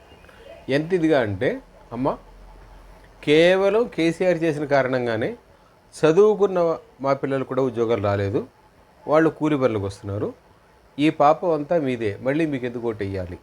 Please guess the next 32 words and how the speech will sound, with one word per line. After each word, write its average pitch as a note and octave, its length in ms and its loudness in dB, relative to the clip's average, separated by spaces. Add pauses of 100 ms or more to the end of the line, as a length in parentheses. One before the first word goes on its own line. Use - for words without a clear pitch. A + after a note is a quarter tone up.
(140)
అని D#3+ 180 2
అడిగారట. G#2 400 -4 (440)
That's B2 160 -14
what C#3+ 380 -6
the A#2+ 180 -2
news C#3 180 0
report A2+ 300 -4
says G#2+ 260 -2 (400)
in - 0 -
the G#2+ 200 -4
evening. F#2+ 200 -10 (1200)
So F3+ 220 4 (640)
వాస్తవం F#3 680 4
ఏమిటి D#3+ 360 -2
అంటే C#3 200 -4
ఇది. A2 200 -6 (1120)
ఎందుకంటే C3 400 -2 (720)
ఏదో D3+ 260 6
ఒక C#3 140 -2
పేపర్ C3+ 240 0
ఒకటి C3+ 100 -4
సరదాగా B2 320 -2
రాసే A#2+ 220 -2
వార్త G#2 240 -4
కాదు. F#2+ 160 -6 (640)
And A3+ 160 2
ఇటువంటి F#3+ 340 0
వార్త G3+ 300 2
రాయడానికి F3+ 400 2
ధైర్యం C#3+ 360 -4
చేయరు. B2+ 200 -4 (240)
ఎందుకంటే, D#3 360 -4